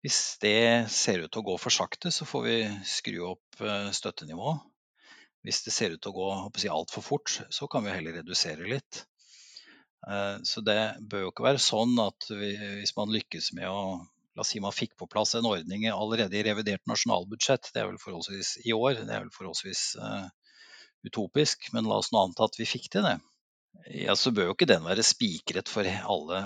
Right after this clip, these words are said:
årene fremover. Det vil jo være naturlig å vurdere, skal vi gi på litt mer gass, eller skal vi holde i litt igjen? Ehm,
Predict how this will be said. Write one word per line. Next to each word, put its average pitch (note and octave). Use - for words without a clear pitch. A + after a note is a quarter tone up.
årene E2+
fremover. A#2
Det G2
vil F2+
jo -
være A#2+
naturlig F#2
å G2
vurdere, F2+
skal F2
vi F#2
gi F#2
på -
litt F2
mer A2
gass, D3
eller G#2
skal F#2+
vi F#2
holde F2+
i F2+
litt -
igjen? B2+
Ehm, F#2